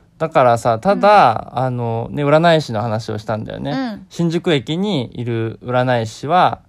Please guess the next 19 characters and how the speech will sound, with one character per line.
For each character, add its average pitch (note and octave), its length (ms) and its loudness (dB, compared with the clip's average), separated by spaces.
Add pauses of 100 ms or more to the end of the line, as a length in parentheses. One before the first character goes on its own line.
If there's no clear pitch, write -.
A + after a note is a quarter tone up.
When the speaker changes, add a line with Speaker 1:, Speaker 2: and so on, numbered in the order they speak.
Speaker 2:
う B3+ 60 -10
ん。 G#3 320 -12 (380)
Speaker 1:
あ A#2+ 200 -4
の、 A2+ 380 -6 (840)
何？ B2 200 -6
ま - 120 -8
あ、 A#2+ 40 -4
三 D#3 240 2
人 D#3 220 0
ぐ D3+ 80 0
ら A#2 80 2
い。 - 160 -10
あ D#3 140 2
ん E3+ 60 0
な F3+ 100 4
大 F#3 180 2
通 F#3+ 160 2
り D3+ 80 0
に D3 420 -4